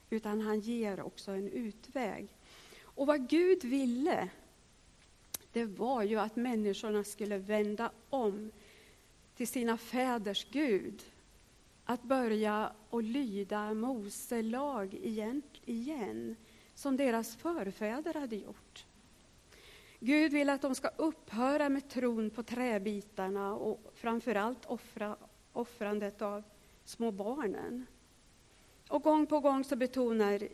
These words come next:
Jeremia det här, kärleken från Gud.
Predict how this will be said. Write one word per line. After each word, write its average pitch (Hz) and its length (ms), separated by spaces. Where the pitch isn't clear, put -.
Jeremia 220 680
det 202 60
här, 190 260
kärleken 196 720
från 202 220
Gud. - 400